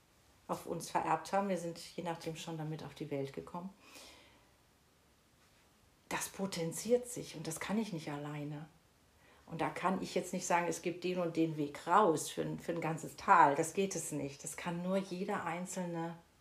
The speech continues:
für sich aufarbeiten, mit Hilfe eines Therapeuten. Und dann kann es im Gemeinsamen diesen Way Out geben, aber nicht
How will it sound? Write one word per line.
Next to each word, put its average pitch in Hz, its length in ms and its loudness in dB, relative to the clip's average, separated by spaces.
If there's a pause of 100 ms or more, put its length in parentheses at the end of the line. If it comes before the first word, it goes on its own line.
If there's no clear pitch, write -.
(100)
für - 180 -6
sich 165 320 -6
aufarbeiten, 151 880 -6
mit 151 120 -4
Hilfe 175 420 -6
eines 156 440 -8 (360)
Therapeuten. 147 800 -6 (1500)
Und 151 520 -4 (880)
dann 233 280 6
kann 233 220 4
es 220 140 -2
im 202 340 0
Gemeinsamen 170 960 0 (720)
diesen 170 460 -4 (140)
Way 175 280 8
Out 151 320 2
geben, 208 480 4 (500)
aber 170 260 -4
nicht 180 460 -8